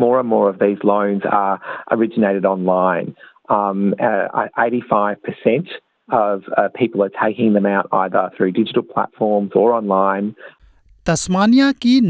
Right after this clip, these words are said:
Speaker 2: no interest loan scheme के मुख्य कार्य अधिकारी जॉन हूपर इन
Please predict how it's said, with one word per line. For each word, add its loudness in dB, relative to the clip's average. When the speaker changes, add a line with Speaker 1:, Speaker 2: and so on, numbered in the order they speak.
Speaker 2:
no 4
interest 0
loan 4
scheme 2
के 4
मुख्य 0
कार्य 0
अधिकारी 0
जॉन 2
हूपर 2
इन 4